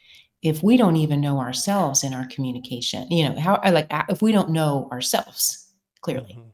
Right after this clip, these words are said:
Speaker 1: how do we then communicate it to our partner? Right? Uh, so self-awareness is, is a great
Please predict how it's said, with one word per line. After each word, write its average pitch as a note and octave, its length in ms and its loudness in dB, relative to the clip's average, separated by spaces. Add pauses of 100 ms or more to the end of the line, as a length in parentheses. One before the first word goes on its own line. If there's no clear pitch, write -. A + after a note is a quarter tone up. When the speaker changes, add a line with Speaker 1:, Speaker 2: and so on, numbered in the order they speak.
(320)
Speaker 1:
how F#3 200 0
do F3+ 120 2
we D#3+ 180 0
then C#3+ 200 0
communicate C#3 600 -4
it B2+ 160 -6
to C3 160 -8
our - 140 -12
partner? - 540 -12 (760)
Right? C3 240 -10 (1500)
Uh, C#3 380 -10
so - 380 2
self-awareness E3+ 800 4
is, D#3 220 -2
is D3 200 -4
a D3 80 -2
great E3 800 -2